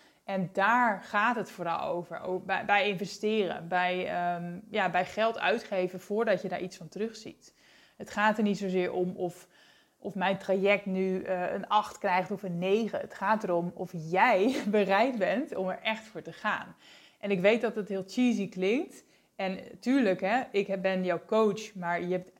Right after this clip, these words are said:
altijd je eigen verantwoordelijkheid. En als jij er niet echt voor gaat, dan kan ik natuurlijk ook niet toveren.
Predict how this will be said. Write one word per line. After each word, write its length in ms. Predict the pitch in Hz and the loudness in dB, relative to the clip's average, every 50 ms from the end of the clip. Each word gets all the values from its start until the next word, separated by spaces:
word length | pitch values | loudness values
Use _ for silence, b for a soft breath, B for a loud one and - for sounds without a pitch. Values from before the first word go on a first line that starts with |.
| _ _ _ | _ _ _
altijd 360 | - - 302 330 320 240 202 - | -2 0 0 2 2 0 0 -2
je 80 | - - | -6 -10
eigen 300 | - 220 254 302 285 - | -8 -4 -4 -4 -4 -4
verantwoordelijkheid. 720 | - 208 202 160 180 175 185 220 240 233 226 220 254 277 277 | -6 -8 -8 -6 -4 -4 -2 -2 -2 -2 -2 -2 -2 -2 -4
En 80 | 214 | -4
als 120 | 180 185 151 | -6 -6 -4
jij 380 | 165 165 170 185 202 247 277 269 | -4 -2 0 0 2 2 0 0
er 60 | 247 | 0
niet 160 | 208 202 202 | 0 -2 -2
echt 200 | - - 185 - | -4 -6 -8 -8
voor 140 | - - 180 | -14 -20 -18
gaat, 460 | - - 180 180 202 254 302 - - b b b b b b b | -12 -8 -6 -4 -4 -4 -6 -6 -10 b b b b b b b
dan 120 | 190 185 | -6 -4
kan 140 | 180 180 185 - | -4 -4 -2 -2
ik 180 | 196 220 220 | -2 -2 -2
natuurlijk 360 | 226 202 - 202 196 190 190 | -2 -4 -4 -2 -4 -4 -2
ook 180 | - 180 185 160 | -2 -2 -2 0
niet 320 | 175 185 185 180 - - | 0 -2 -2 -4 -6 -6
toveren. 580 | - 185 160 147 165 - - 160 143 147 - | -6 -4 -4 -4 -8 -12 -16 -16 -16 -16 -18